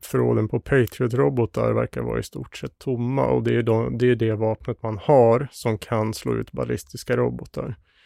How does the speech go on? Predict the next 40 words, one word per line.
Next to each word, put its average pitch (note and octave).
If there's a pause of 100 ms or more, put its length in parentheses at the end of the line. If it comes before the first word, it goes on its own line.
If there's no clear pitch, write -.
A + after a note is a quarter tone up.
(380)
Eh, A#2
och B2
det C3
beror B2+
ju A2
på A2
att, -
eh, A2+
både A#2
att -
leveranser A#2+
liksom, G#2+
eh, -
inte A#2+
har A2+
kommit C3+
som B2+
de B2
ska, D3+
och C3+
att B2
U A#2
S -
A A2+
nu A2
har A2
skjutit A#2
bort D3
väldigt A2
stora B2
delar A#2+
av A#2+
sina B2
lager B2+
av A2
de A#2+
här A#2+
vapnen A#2
i A2+ (120)
Irankriget. A#2+